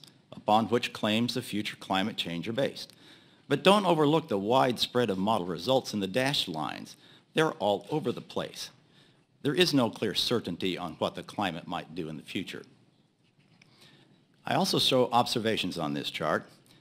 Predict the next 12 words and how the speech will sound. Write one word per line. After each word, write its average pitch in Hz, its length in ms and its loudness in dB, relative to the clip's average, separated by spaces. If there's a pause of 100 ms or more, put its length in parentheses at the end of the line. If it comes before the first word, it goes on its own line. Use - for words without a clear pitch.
(360)
of 87 140 -4
the 90 80 -6
bulk, 104 320 0 (140)
uh, 80 300 0
atmospheric 87 580 -6
trend. 143 420 -4 (240)
Uh, 62 440 -6 (100)
you 95 140 -8
see - 200 -4
with 82 140 -8
symbols, 135 480 2
circles, - 560 -2